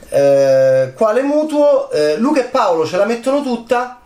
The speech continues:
ma effettivamente il Se la vidi Toledano e Nakash sta a un livello molto, molto più alto, soprattutto perché non c'è questo bisogno, non ci deve essere questo bisogno di rendere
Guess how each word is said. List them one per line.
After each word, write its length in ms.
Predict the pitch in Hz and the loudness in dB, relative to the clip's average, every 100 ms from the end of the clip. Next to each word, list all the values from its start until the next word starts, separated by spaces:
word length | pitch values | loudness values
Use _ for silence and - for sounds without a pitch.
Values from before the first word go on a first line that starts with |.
| _ _ - _ - - | _ _ -20 _ -20 -12
ma 400 | 165 202 202 196 - | -6 -2 -2 -4 -8
effettivamente 880 | 165 214 - 226 226 170 151 - | -8 -6 -2 -2 -2 -4 -4 -2
il 380 | 160 156 - 139 | 0 -2 -4 -10
Se 160 | - 185 | -4 -2
la 100 | 175 | -2
vidi 260 | 180 147 | -4 -10
Toledano 440 | 135 147 156 156 160 | -6 -4 -2 -2 -2
e 40 | |
Nakash 680 | 170 180 110 - - 120 - | -4 -4 -6 -6 -6 -6 -6
sta 260 | - 151 | -6 -4
a 80 | 123 | -4
un 120 | 123 | -4
livello 680 | 135 123 101 107 113 117 110 - - - - - - - - - - - - - | -4 -4 -2 -4 -2 -2 -2 -10 -16 -12 -12 -14 -20 -20 -20 -20 -20 -18 -16 -8
molto, 420 | 151 151 131 143 | -2 -2 -2 -4
molto 300 | 120 110 127 | -4 -4 -8
più 200 | - 120 | -4 -4
alto, 320 | 95 107 - | -4 -6 -6
soprattutto 420 | 220 254 294 339 | -2 -2 -4 -6
perché 220 | 233 226 220 | -6 -4 -2
non 220 | 247 262 | 0 -2
c'è 260 | - 269 | -2 -6
questo 280 | - 180 226 | -6 -10 -8
bisogno, 440 | 185 165 202 185 131 | -8 -4 -4 -2 -2
non 180 | 196 | -4
ci 260 | 226 - 170 | -6 -8 -6
deve 340 | 180 196 151 - | -6 -4 -4 -2
essere 440 | 151 - - 107 | -4 -4 -6 -6
questo 260 | 123 127 160 | -6 -8 -8
bisogno 640 | 190 123 107 117 120 120 - - - | -6 -6 -6 -4 -6 -8 -14 -20 -20
di 400 | - 147 190 165 - | -12 -8 -8 -6 -4
rendere 840 | 170 190 170 175 165 170 175 170 | 0 0 -2 -2 -2 -2 -4 -6